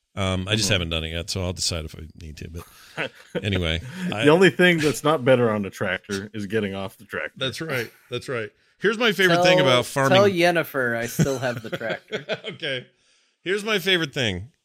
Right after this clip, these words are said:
Speaker 1: When I go and get the pro-, or what my cows produce,
Speaker 2: Mm-hmm.
Speaker 1: what do you guys think if you were go-, if you were to, gonna go make a bunch of cows yield their product? What do you suppose it would
Speaker 2: Yeah.
Speaker 1: be? What would you think it would be?
Speaker 3: Milk.
Speaker 2: Milk.
Speaker 3: Milk.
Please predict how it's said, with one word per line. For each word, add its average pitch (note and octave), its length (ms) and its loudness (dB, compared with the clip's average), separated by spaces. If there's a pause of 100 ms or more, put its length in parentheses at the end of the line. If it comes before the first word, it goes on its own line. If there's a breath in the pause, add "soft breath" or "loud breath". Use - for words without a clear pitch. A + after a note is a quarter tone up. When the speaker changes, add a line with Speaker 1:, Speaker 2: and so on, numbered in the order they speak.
(180)
Speaker 1:
When B2 180 0
I C3 100 0
go D3 240 2
and F3 140 0
get C3+ 320 -2
the A#2 100 -4
pro-, C#3+ 360 -2
or C3 140 -2
what C3 180 -2
my A2 120 -2
cows B2 380 -2
produce, E3 600 -2 (1000)
Speaker 2:
Mm-hmm. G2+ 140 -8
Speaker 1:
what G3+ 100 6
do A#3 80 4
you A3+ 100 4
guys F#3 160 6
think E3 400 0
if C#3+ 160 -4
you A3 100 0
were G#3+ 120 -2
go-, D#3+ 180 0
if D#3+ 160 -4
you A#3 100 0
were B3 120 0
to, F#3+ 60 2
gonna C#3+ 220 2
go A#2 200 2
make A2 240 0
a A2+ 40 -2
bunch G#2 220 -4
of G2+ 60 -8
cows G2 560 0 (920)
yield C3 540 2
their G#2 300 4 (300)
product? F#2 560 0 (220)
What F3 140 -2
do G#3+ 60 2
you G3 60 2
suppose D#3+ 320 0
it C#3 80 -6
would A#2 100 -6
Speaker 2:
Yeah. A#2 60 -8
Speaker 1:
be? F#2 300 -4 (140)
What C#3+ 140 -4
would C#3 100 -2
you A#2+ 80 0
think G#2 240 -6
it E2+ 40 -8
would A#2 80 -6
be? A#2 80 -4
Speaker 3:
Milk. G#3 320 2
Speaker 2:
Milk. C3+ 100 -12
Speaker 3:
Milk. B2+ 360 -6